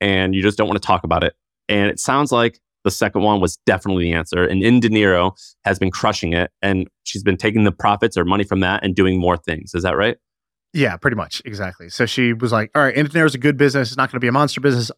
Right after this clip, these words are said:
Speaker 2: She had, like, a crazy life experience where her boyfriend died suddenly. And then she was, like,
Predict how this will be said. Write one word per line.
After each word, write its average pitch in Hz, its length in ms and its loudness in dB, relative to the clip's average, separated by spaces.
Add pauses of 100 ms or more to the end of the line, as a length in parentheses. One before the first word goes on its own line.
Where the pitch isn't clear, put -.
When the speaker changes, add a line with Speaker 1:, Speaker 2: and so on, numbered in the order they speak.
(400)
Speaker 2:
She 120 480 0
had, 123 200 -2
like, 110 160 -2
a 104 60 -8
crazy 120 380 0
life 110 220 0
experience 117 380 -8
where 98 100 -8
her 92 120 -8 (200)
boyfriend 107 320 -6
died 110 340 0
suddenly. 113 420 0
And 104 100 -2
then 92 60 -6
she - 120 -12
was, 95 80 -12
like, 95 260 -8